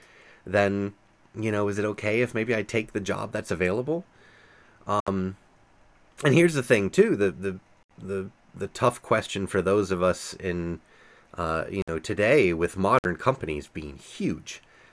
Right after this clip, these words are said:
right? Thousands, tens of thousands of people all around the world, global supply chains that,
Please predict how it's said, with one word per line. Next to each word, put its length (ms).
right? 240
Thousands, 640
tens 320
of 140
thousands 440
of 140
people 400
all 180
around 280
the 80
world, 340
global 320
supply 480
chains 540
that, 300